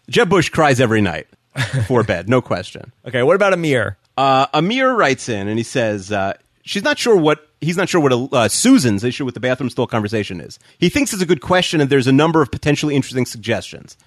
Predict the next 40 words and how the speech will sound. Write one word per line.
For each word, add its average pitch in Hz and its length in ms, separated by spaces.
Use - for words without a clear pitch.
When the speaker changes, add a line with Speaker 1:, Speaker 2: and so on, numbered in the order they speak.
Speaker 1:
Okay, 110 300
so - 160
one, 196 320
it's 156 140
availability. 170 720
It 120 60
helps 151 200
determine 151 400
availability 131 480
of 107 100
stalls 95 540
if, - 300
if 131 180
you 117 80
see - 140
the 113 80
people's 104 320
legs. - 320
The 131 100
cost, 175 480
floor-to-ceiling 220 600
walls 151 340
cost 147 300
more 139 160
money 117 240
to 127 140
build, 110 280
especially 160 360
when 123 200
the, 110 120
the 117 160
bathroom's 120 360
already 104 200
built. 104 400
Speaker 2:
Mm-hmm. 143 260
Speaker 1:
Adding 123 280
on 120 280
is, 95 180
is 98 180
annoying. 101 440